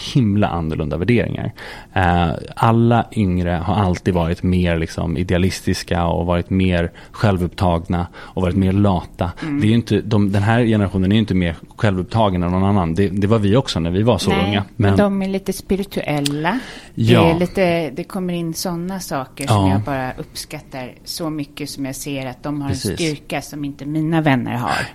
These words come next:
Speaker 1: Visst,
Speaker 2: Ja.
Speaker 1: och identiteten är för första gången någonsin så ser man, frågar dem då över hela världen, så får man säga, vad,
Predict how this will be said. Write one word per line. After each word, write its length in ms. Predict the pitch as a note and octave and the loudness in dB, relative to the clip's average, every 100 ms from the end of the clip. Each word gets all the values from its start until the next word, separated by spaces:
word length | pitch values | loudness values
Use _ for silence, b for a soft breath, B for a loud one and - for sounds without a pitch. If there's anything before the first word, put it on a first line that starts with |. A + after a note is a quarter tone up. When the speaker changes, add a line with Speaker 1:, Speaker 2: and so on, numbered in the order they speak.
| - | -4
Speaker 1:
Visst, 300 | A2+ G#2+ - - | -2 -2 -2 0
Speaker 2:
Ja. 120 | D3 | 2
Speaker 1:
och 60 | C3 | 4
identiteten 920 | A#2+ A#2+ G#2 - C3+ C3+ - G2+ F2+ | 4 2 0 -4 -2 -2 -2 -2 -2
är 200 | F2 F2+ | -4 -6
för 120 | - | -8
första 400 | - A2+ - F#2 | -6 -6 -2 -2
gången 280 | F#2 F2+ F#2+ | 0 2 4
någonsin 540 | G#2 F2+ E2+ - G#2+ F2 | 4 2 0 -2 -4 -4
så 140 | F2+ | -6
ser 240 | - F2+ | -4 -2
man, 180 | F2 G#2 | 2 0
frågar 280 | - G2+ G2 | 2 0 2
dem 200 | F2 F2 | 2 0
då 200 | F2+ E2+ | -2 -2
över 200 | - F#2 | 0 0
hela 200 | F2 E2+ | 0 -2
världen, 600 | E2+ G2 C3+ F2 E2+ E2 | -2 0 0 0 -4 -8
så 120 | - | -8
får 100 | F#2+ E2+ | -6 -6
man 120 | F#2 | -6
säga, 140 | - | -4
vad, 280 | G#2+ G2 | -2 0